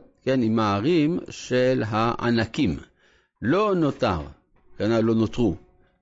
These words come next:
ענקים בארץ בנ-, בארץ בני ישראל. מה זה ארץ בני ישראל? זה ביטוי מאוד מעניין. הביטוי "ארץ ישראל", שכל כך שגור בפינו, כמעט ולא קיים בתנ"ך. אני חושב שהוא מופיע רק פעמיים,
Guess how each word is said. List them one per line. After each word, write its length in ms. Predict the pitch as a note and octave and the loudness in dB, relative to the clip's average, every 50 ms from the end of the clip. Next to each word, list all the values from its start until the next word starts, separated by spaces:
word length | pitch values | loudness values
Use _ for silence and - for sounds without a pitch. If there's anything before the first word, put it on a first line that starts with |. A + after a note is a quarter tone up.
| _ - | _ -4
ענקים 520 | G2+ A#2+ B2 B2 A#2 - - F#3 G3 G3 | -2 0 0 0 -2 -2 -2 -2 0 0
בארץ 460 | E3+ D#3 D3 C#3 C#3+ D3+ D3 - - - | 2 2 2 2 2 0 0 -2 -4 -2
בנ-, 300 | A2+ A#2+ A#2+ A2+ - G2+ | 0 0 0 0 -2 0
בארץ 500 | G#2 A2+ B2 C#3+ C#3+ D3+ D3 D3 - - | 0 2 2 2 2 0 -2 -2 -6 -4
בני 280 | G#2+ A2+ A2 A#2+ C3+ | -2 0 0 2 2
ישראל. 720 | C3+ C3 A#2+ G#2 - - - F2+ F2 F#2 A2+ C#3+ F3+ G3+ B3+ - - _ _ _ _ _ _ - | 2 2 2 0 -2 -4 -2 -2 0 2 2 2 0 0 -2 -6 -10 _ _ _ _ _ _ -4
מה 60 | D#3 | -2
זה 120 | F#3+ G#3+ - - - | 0 0 -2 0 0
ארץ 380 | F3 G3 F3 F#3 F#3+ F#3 - | 0 2 2 2 0 -2 -4
בני 240 | C#3+ B2+ C3+ C3 D3 | -4 -4 -2 -2 0
ישראל? 440 | C#3+ C3+ A#2+ A2+ - - A2 F#2+ E2+ | 0 -2 -2 -2 -2 -2 -2 0 0
זה 160 | F2 A#2 C#3+ | -2 -4 -6
ביטוי 260 | D3+ D#3+ D#3+ - F#3 | -6 -6 -6 -6 -4
מאוד 220 | E3+ D3 C#3 D3 D3 | -2 0 0 0 0
מעניין. 460 | C#3+ C3 A#2 A2+ C3 C#3+ C3 A2 G2 - - - | 0 0 0 0 0 0 0 0 -2 -4 -8 -8
הביטוי 440 | - A2 A2 A#2+ A#2+ - F#3 E3+ D#3 - - | -6 -6 -4 -6 -4 -2 -2 -2 -2 0 0
"ארץ 360 | F#3 G3 F3 F3 E3+ - - | 0 0 0 0 -2 -4 -6
ישראל", 400 | D3 - - - B2 C#3 C#3+ A#2+ | -10 -8 -4 -2 0 0 0 0
שכל 240 | G#2 - B2 A#2 G#2 | -2 -4 -6 -6 -4
כך 200 | - - D#3 D#3 | -4 -4 -6 -4
שגור 380 | - - A#2+ A2+ C#3 D3+ C#3+ A#2+ | -4 -6 -6 -4 -4 -6 -6 -6
בפינו, 540 | A2+ G#2+ - - F#3+ F#3 D#3 C3+ C#3 D3+ D#3 - - - _ _ _ - - - - - - _ _ - | -6 -8 -6 -6 -4 -2 -2 -2 -2 -4 -6 -10 -18 -20 _ _ _ -20 -20 -20 -20 -20 -20 _ _ -2
כמעט 320 | D#3 C#3 C#3 E3 G3 F#3+ E3 | 0 2 2 2 0 0 0
ולא 220 | E3 D3 D#3 D#3+ D#3+ | -2 0 0 0 0
קיים 380 | - D#3+ D3 D#3 D#3 D#3 D3+ C#3 | 0 0 2 2 2 2 0 -2
בתנ"ך. 480 | C3+ - - A#2 A2 G#2+ F#2+ F#2+ - | -2 -2 -2 -2 0 -2 -4 -4 -4
אני 120 | A2+ B2 C#3 | -6 -6 -6
חושב 240 | - C#3+ - E3 | -6 -6 -6 -6
שהוא 160 | D#3+ - D#3 C#3 | -4 -4 -4 -4
מופיע 280 | C3+ C3 - D3+ D3 | -4 -2 0 0 0
רק 200 | C3+ D3 C#3+ - | 2 0 -2 -4
פעמיים, 680 | - - C3 A#2+ G#2+ G2+ G#2 G2+ G2+ A2+ D3 F3 A3+ B3+ | -2 -2 0 0 0 0 0 0 0 0 -2 -2 -4 -8